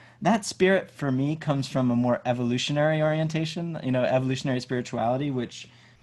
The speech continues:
is, is also a big part of my path. And I think it, it's resonant with the kind of non-dual Shaivism, but I, I see myself as a evolutionary, uh, n-,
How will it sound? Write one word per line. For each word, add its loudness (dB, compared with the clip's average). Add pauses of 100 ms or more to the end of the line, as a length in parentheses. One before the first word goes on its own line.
is, -2
is -2
also 4
a 2
big -2
part 0
of -2
my -2
path. -2 (1000)
And 2
I 6
think 2
it, 0 (160)
it's -4
resonant 2
with -2
the -2
kind 0
of -8 (360)
non-dual 4
Shaivism, 2
but 2
I, 6
I 4
see 0
myself 2
as -6
a -4 (360)
evolutionary, -2 (540)
uh, -4
n-, -2